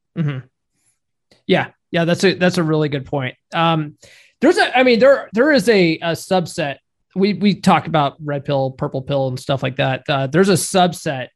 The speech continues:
uh, and there, of guys in the red pill community that I follow, and they're very relationship oriented. And so that's where they really preach the dread game stuff. You know, when you're, when you have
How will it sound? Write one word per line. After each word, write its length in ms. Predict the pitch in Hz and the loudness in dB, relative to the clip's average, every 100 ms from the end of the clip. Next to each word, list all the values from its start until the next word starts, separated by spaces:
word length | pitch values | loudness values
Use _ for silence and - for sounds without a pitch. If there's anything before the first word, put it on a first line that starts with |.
| _ | _
uh, 300 | - 139 131 127 | -12 -8 -8 -6
and 120 | 165 | -2
there, 280 | 175 156 175 _ 180 | -2 -2 -10 _ -6
of 160 | 151 | 0
guys 400 | 180 170 165 151 | 2 4 2 -2
in 120 | - | -4
the 80 | 160 | -4
red 220 | 156 170 | 0 -2
pill 140 | 175 170 | 0 -2
community 400 | 156 160 151 143 | -2 -2 -2 -4
that 140 | 139 | -6
I 100 | 131 | -8
follow, 640 | 127 135 135 131 131 127 - | -8 -6 -4 -4 -4 -8 -10
and 160 | 151 147 | -6 0
they're 320 | 160 156 143 | 2 2 -2
very 800 | 170 143 165 185 185 165 151 131 _ _ _ _ _ - | -12 -4 2 4 6 4 2 -4 _ _ _ _ _ -4
relationship 720 | 165 151 156 - 139 - 127 | -2 0 -2 -2 -8 -10 -10
oriented. 760 | - 131 127 123 127 123 120 147 | -8 -8 -6 -10 -10 -10 -12 -14
And 160 | - 139 | -8 -8
so 380 | 131 156 139 131 _ _ | -4 -4 -4 -10 _ _
that's 300 | 196 185 190 | -2 -2 0
where 420 | 190 202 180 160 - | 0 2 2 0 -4
they 180 | 160 196 | -4 -2
really 360 | 190 190 196 170 | 2 2 2 -2
preach 500 | - 170 170 - - _ | -4 -8 -8 -12 -18 _
the 100 | - | -6
dread 340 | 139 147 151 143 | -4 -2 -4 -4
game 200 | 135 127 | -10 -12
stuff. 400 | - 131 123 - | -12 -12 -12 -12
You 60 | |
know, 140 | 131 127 | -12 -10
when 160 | 135 | -8
you're, 200 | 135 135 - | -8 -10 -10
when 180 | 143 | -10
you 80 | 139 | -6
have 420 | 143 156 151 139 | -2 -2 -2 -6